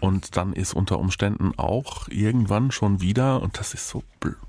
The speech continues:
doof, dann ist möglicherweise auch schon wieder dieser Kredit des Trainers aufgebraucht,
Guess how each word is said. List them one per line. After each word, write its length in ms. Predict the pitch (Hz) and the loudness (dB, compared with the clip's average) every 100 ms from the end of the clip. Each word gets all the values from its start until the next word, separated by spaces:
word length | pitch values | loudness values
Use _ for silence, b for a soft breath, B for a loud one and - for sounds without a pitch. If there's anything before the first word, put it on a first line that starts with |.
| - | -4
doof, 440 | 80 80 - - - | -2 -2 -6 -10 -2
dann 120 | 92 | 0
ist 220 | 104 - | 0 0
möglicherweise 800 | - 95 - 113 95 90 95 95 | 0 0 0 0 2 2 2 0
auch 100 | 98 | 0
schon 220 | - 98 | 0 0
wieder 240 | 92 98 95 | 2 0 0
dieser 240 | 92 92 | 0 0
Kredit 420 | - 101 101 - B B B B B B B - - | 0 2 2 0 B B B B B B B -14 -2
des 140 | 95 | -2
Trainers 340 | - 82 90 90 | 2 2 4 2
aufgebraucht, 800 | 87 - - 87 92 92 - - | 0 -2 -4 0 0 -2 -6 -12